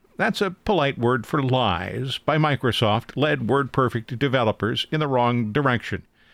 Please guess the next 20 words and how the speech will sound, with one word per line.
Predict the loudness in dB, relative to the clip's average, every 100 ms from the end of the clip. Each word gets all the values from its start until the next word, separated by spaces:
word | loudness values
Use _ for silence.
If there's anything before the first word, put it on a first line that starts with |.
| _ _ _
The | -2
advent | 0 2 2
of | 2
Windows | 2 2 0 -2
three | 0 2 2 0
in | 0
nineteen | -2 -4 -2 0 2
ninety | 2 0 0 0
ended | 0 2 2
Microsoft's | 0 -2 -2 -2 0 0 -4
participation | -4 -2 0 -2 -2 0 0 0 -2 -2
with | -2
I | -2 0
B | 0 2 2
M | 0 0
in | 0
developing | 0 2 0 0 -2 0
O | 2
S | 2 0 -6
two, | 0 2 2